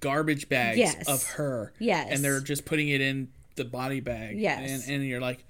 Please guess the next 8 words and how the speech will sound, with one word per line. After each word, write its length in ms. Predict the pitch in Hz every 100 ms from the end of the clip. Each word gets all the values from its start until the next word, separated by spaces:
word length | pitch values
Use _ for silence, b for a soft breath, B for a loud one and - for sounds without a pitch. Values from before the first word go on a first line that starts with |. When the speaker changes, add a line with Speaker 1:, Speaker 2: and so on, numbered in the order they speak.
| b b b b -
Speaker 1:
"What 160 | -
did 160 | - 147
he 120 | 135
do?" 340 | 135 - 220 185 139 -
<laughs> 220 | - 214
Speaker 2:
Yeah, 460 | 240 254 165 233 - -
yeah. 320 | 180 170 156 - B B
So 540 | - 247 233 226 214